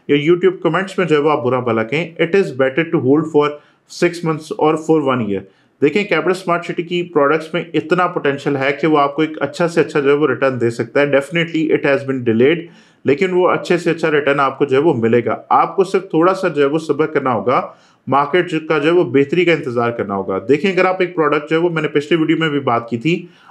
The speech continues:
अगर आप आज की डेट में आपने, let's suppose आपने ट्वेंटी ट्वेंटी में एक प्रोडक्ट जो है वो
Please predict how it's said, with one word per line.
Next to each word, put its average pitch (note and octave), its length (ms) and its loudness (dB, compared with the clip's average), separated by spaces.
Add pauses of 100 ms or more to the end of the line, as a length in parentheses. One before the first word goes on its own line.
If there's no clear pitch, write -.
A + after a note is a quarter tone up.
(140)
अगर F3+ 200 0
आप F#3+ 320 -2
आज F3+ 260 0
की G3 100 -8
डेट D3+ 280 0
में E3 280 -6
आपने, D3+ 300 0 (120)
let's E3+ 200 0
suppose E3+ 280 0
आपने E3 220 0
ट्वेंटी E3 280 -4
ट्वेंटी D#3+ 200 0
में D#3+ 140 -2
एक - 140 -8
प्रोडक्ट C#3 320 2
जो D3+ 80 2
है C#3+ 40 0
वो D3+ 80 0